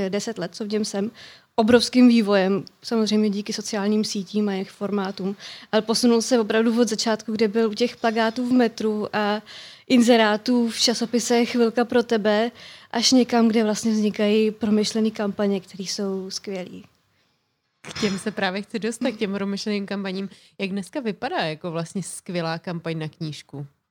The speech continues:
Speaker 1: To se jako nedá, ono se vlastně vůbec nedá obecně o tom knižním marketingu nějak vlastně něco říct, co by dávalo smysl ve všech případech.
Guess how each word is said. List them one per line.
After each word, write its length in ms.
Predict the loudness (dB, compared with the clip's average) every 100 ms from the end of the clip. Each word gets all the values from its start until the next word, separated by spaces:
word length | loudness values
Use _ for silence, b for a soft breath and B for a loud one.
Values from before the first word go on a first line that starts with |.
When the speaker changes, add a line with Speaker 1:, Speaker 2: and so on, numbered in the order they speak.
| _ _ _ _ _ _ -4
Speaker 1:
To 80 |
se 140 | 0 2
jako 160 | 4 2 6
nedá, 280 | 6 6 4
ono 160 | 4
se 100 | 4
vlastně 220 | 2 4
vůbec 220 | 6 6 6
nedá 400 | 6 6 4 4
obecně 680 | 4 4 4 4 6 2 0
o 100 | 0
tom 140 | 2
knižním 280 | 4 6 6
marketingu 540 | 6 2 0 2 6
nějak 300 | 6 6 4
vlastně 300 | 0 -2 4
něco 300 | 4 6 6
říct, 220 | 6 2 2
co 100 | 2
by 100 | 4
dávalo 320 | 4 2 2
smysl 320 | 2 2 0 0 -2 -4
ve 140 | -6 -6
všech 240 | -6 -8
případech. 460 | -6 -4 -4 -6